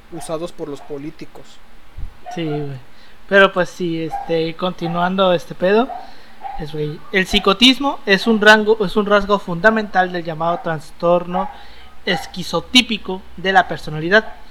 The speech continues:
Speaker 2: que se caracteriza en parte por, cito, "creencias extrañas y pensamiento mágico o ideas parano-, paranoicas". En el lenguaje de la psiquiatría, es una forma más tenue de, de, de una psicosis en estado avanzado,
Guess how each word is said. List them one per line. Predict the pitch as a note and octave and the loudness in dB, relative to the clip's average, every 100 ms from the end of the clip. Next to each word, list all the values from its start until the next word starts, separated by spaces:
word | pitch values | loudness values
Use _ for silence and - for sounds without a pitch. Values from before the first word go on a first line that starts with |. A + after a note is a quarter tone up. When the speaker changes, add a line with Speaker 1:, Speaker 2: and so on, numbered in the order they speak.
| - - - - - | -14 -14 -14 -14 -6
Speaker 2:
que | - G3 | -2 0
se | G3+ | 4
caracteriza | G#3 G#3 A3 G#3+ F#3+ G3+ A#3 | 4 4 2 0 2 2 2
en | G#3+ G#3 | 0 4
parte | F#3+ F#3 F#3 F#3+ | 6 6 4 -6
por, | - F#3+ G#3 | 0 0 0
cito, | - G3+ F#3+ F#3+ - | 0 -2 -2 -4 2
"creencias | G3+ A3 A3 B3+ | 6 6 6 0
extrañas | A#3 - G#3 G3+ G3+ G#3 G3 | -2 -2 0 2 2 -2 -2
y | |
pensamiento | G3 A3 G#3 F#3 F3 E3+ E3+ F3+ G3+ | -2 -2 0 -4 -4 -6 -6 -6 2
mágico | G#3+ F#3 F3+ F#3+ B3+ - - - - - - - | 2 2 0 0 0 -6 -14 -14 -14 -14 -14 2
o | B3+ B3+ C4+ | 8 8 8
ideas | F#3+ E3 D#3+ - | 2 4 2 0
parano-, | F3+ F#3+ B3+ A#3 | 2 4 4 2
paranoicas". | F3 F3+ C4+ F4+ - G#3+ - F#5+ - - - - - - - - | 2 4 4 2 0 -10 -12 -14 -14 -12 -12 -12 -12 -14 -6 0
En | G#3 | 4
el | G#3 | 6
lenguaje | G#3+ A#3+ B3+ C4 | 8 6 6 6
de | |
la | B3+ | 6
psiquiatría, | B3 A#3 A#3 A3 A3 C4 - - - - - - | 6 4 4 8 8 6 0 -14 -14 -14 -10 -6
es | A3+ | 2
una | A3+ A3 | 4 4
forma | G#3+ G3+ | 4 4
más | G3+ G3+ - | 6 4 4
tenue | G#3 G3 G3 | 4 4 2
de, | F#3+ E3 | -2 -2
de, | D#3 D3+ D3 | -2 -2 2
de | F3+ | 2
una | F3+ G3+ | 4 2
psicosis | - E3+ - F3 - F3+ E3+ | 0 -6 -2 -2 -2 -6 -6
en | |
estado | D3 - C#3+ | -8 -10 -8
avanzado, | D3 F3 E4 | -8 -4 -4